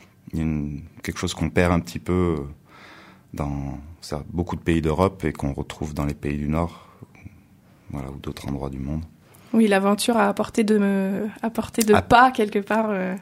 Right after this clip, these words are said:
Speaker 1: Absolument, ouais. Absolument.
Speaker 2: Et vous parliez des pays du Nord parce que vous les connaissez bien également. Vous proposez, euh, des sorties, euh, dans des différents pays, euh, nordiques ?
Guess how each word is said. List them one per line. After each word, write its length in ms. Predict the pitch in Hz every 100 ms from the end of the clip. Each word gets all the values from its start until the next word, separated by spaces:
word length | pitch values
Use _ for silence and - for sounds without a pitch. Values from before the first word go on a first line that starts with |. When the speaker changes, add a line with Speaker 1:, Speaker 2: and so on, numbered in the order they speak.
| -
Speaker 1:
Absolument, 720 | 90 - - 127 95 85 82
ouais. 120 | 73 73 - _
Absolument. 540 | 95 92 - 92 85 76 - _
Speaker 2:
Et 40 |
vous 120 | 214 202
parliez 280 | 190 196
des 100 | 202
pays 200 | 196 202
du 100 | 196
Nord 220 | 202 226 226
parce 180 | 214
que 360 | - 202 202 190
vous 120 | 196
les 100 | 196
connaissez 360 | 190 196 196 202
bien 160 | 240
également. 340 | 247 226 226 254
Vous 80 | 247
proposez, 560 | 233 214 208 214 214
euh, 160 | 202 202
des 120 | 202
sorties, 500 | - 208 - - 226
euh, 180 | 208 202 208
dans 100 | -
des 160 | 208 214
différents 360 | 202 - 214 214
pays, 340 | 220 214 220
euh, 160 | 214 202
nordiques ? 540 | 214 226 302 - -